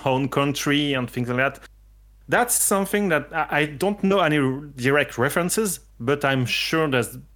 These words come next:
going to be a lot of them. So can you, can you enlighten me, please?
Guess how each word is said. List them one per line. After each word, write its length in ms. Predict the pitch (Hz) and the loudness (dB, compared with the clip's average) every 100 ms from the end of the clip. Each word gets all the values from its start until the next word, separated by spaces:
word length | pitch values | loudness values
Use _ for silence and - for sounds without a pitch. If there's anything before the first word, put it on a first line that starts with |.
| - | -6
going 220 | 131 120 | -2 -2
to 100 | 113 | -2
be 100 | 110 | -2
a 100 | 117 | 0
lot 240 | 110 113 117 | 2 2 0
of 140 | 101 | -2
them. 200 | 98 85 - - - - - - | -6 -8 -12 -20 -20 -20 -18 -8
So 160 | - | -4
can 200 | 123 160 | -2 0
you, 240 | 151 143 120 | 0 0 0
can 200 | 127 131 | 0 -2
you 100 | 151 | 0
enlighten 640 | 139 131 127 135 123 - | 0 2 2 2 0 -4
me, 100 | 107 | -6
please? 520 | - - 87 80 - | -6 -8 -10 -12 -16